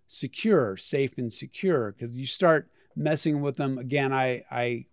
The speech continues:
work a lot with homeless issues. And if you start not being stable with a child, they get a lot of other sociological problems. So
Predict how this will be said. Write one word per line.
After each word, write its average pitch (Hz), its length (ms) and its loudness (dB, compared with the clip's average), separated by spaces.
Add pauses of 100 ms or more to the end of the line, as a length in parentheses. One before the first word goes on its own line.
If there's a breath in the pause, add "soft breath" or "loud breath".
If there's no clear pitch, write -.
work 131 260 -4
a 127 60 -4
lot 120 300 -2 (640)
with 120 500 -6 (460)
homeless 147 460 0
issues. 143 540 -4 (460 loud breath)
And 135 120 -6
if 123 120 -8
you 196 140 6
start 170 720 2 (1800)
not 156 440 2
being 151 460 0
stable 135 800 4
with 135 220 -6
a 131 40 -10
child, 139 800 2
they 151 600 2 (360)
get 151 160 2
a 135 60 4
lot 139 360 2
of 127 280 0 (400)
other 143 240 4
sociological 123 920 0
problems. 107 680 -4
So 127 300 -2